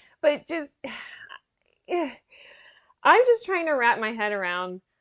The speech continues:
the thought process that, that went on here, because it's not like, we've all done things in the moment,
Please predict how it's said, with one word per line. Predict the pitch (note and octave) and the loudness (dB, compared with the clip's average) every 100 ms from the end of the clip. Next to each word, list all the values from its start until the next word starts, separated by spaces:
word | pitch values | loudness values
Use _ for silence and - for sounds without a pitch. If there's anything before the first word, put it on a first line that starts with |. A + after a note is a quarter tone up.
| _ _ | _ _
the | G#3+ | -8
thought | G#3 G3+ F#3+ - | -2 0 0 0
process | E3 D3 - - A#2+ _ _ _ | -2 -2 -6 -8 -12 _ _ _
that, | A3 F#3+ - - | -4 -4 -6 -6
that | G3+ - | -6 -4
went | G3+ G3 | -8 -6
on | F#3 F3+ F3 | -4 -4 -6
here, | E3 C#3+ | -12 -12
because | F3+ F#3 A3+ | -14 -12 -12
it's | A3+ - | -12 -12
not | A#3 C4 C4+ A#3+ | -6 -6 -6 -8
like, | A#3+ A#3+ - _ _ _ _ _ _ - | -8 -8 -10 _ _ _ _ _ _ -8
we've | B3+ C4+ | -2 0
all | E4+ | 0
done | C#4+ A#3+ C#4 | 0 -4 -4
things | B3+ A#3 A3+ | -6 -6 -6
in | A3 | -8
the | F#3+ | -8
moment, | F3+ A#3 A3 E3+ F#3 | -6 -6 -6 -10 -14